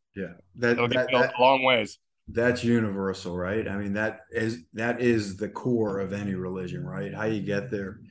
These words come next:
Speaker 1: There was a philosopher, Joseph Campbell, that said, "A hero with a thousand faces."
Speaker 2: Mm-hmm.
Speaker 1: what he was saying is that, you know, there's lots of paths to get there, and, but at the,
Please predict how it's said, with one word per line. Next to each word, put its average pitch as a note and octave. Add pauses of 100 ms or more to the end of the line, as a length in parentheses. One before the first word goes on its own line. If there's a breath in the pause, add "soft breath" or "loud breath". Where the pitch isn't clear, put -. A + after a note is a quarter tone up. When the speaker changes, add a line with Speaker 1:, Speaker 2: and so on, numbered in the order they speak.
(380 loud breath)
Speaker 1:
There G#2+
was G2+
a G#2
philosopher, G#2+
Joseph G#2
Campbell, G2
that F#2+
said, F#2
"A F2
hero G#2
with G2
a F2
thousand F#2
faces." G2+ (560 soft breath)
Speaker 2:
Mm-hmm. F#2+ (240)
Speaker 1:
what G#2
he G2
was F#2+
saying G#2
is F2+
that, F#2
you G2+
know, F#2
there's F#2+
lots G#2+
of A#2
paths G#2+
to G2+
get G2+
there, F#2+
and, F2
but G2+
at G#2+
the, -